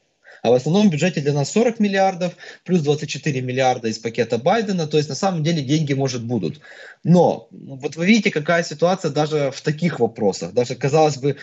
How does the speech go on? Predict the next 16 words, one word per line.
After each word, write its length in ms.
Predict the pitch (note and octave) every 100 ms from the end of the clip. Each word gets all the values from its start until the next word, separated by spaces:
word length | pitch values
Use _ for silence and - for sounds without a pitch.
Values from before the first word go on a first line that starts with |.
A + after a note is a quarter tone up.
| -
в 60 | C#3
абсолютно 380 | C3+ F#3+ F#3 F3+
техническом 680 | - - G3 - - A#2+ A2
голосовании. 760 | G#2+ G2+ G#2+ F#2+ E2 D#2 D2 - - -
И, 60 | -
соответственно, 600 | - C#3+ G3+ A3+ G3 F#3 - _ -
из-за 200 | D3 D3+
того, 220 | F3 G3
что 140 | -
мы 140 | E3 E3
имеем 260 | F3 E3+
проблемы 440 | D3+ D3 E3+ E3 C#3
даже 260 | D3 D3+
в 40 | D3
технических 580 | D3 F3 D#3 C3 C3
вопросах, 500 | C3 - A#3 C4 C#4